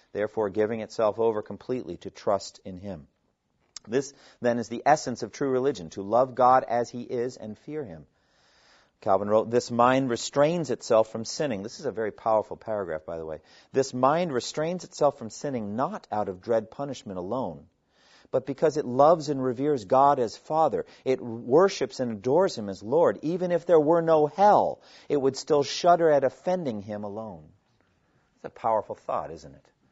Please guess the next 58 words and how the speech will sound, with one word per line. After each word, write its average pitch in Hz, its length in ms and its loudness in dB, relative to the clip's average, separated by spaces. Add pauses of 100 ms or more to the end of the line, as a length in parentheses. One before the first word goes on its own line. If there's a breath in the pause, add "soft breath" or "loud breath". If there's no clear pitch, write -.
(140)
Not 127 180 -12
just - 240 -8
because 107 380 -6
you 101 80 -10
might 101 240 -10
get 92 200 -6
caught, 113 380 -2
not 101 260 -12
just 107 220 -10
because 104 400 -10
you 104 80 -12
might 101 240 -12
be 98 100 -16
punished, 113 520 -16 (320 soft breath)
but 117 120 -6
because 156 360 -4
it's - 180 -16
evil. 123 380 -10
It's - 160 -14
against 107 340 -12
the 110 80 -10
nature 104 380 -16
of 113 100 -20
God. 135 400 -14 (560)
That's - 220 -14
the 101 80 -8
way 92 180 -2
you, 90 320 -8
you 95 180 -12
would 85 140 -10
think. - 340 -14 (600)
Okay? 120 200 -18 (800 soft breath)
I - 40 -10
mean, 156 100 -4
really, 127 220 6
I - 20 2
think 107 220 -4
it's 107 160 -2
a - 20 -6
measure 98 400 -4
of 90 160 -6
the 95 100 -12
maturity 101 460 -2
of 82 80 -6
a - 60 -16
Christian 78 480 -6
to 90 240 -10
know 104 260 -6
that 104 120 -10
you 95 100 -8
are 95 100 -8
completely 131 640 -14
forgiven 101 540 -12
for 82 180 -16
all 110 260 -2
of 98 120 -16
your 90 100 -16
sins, - 420 -20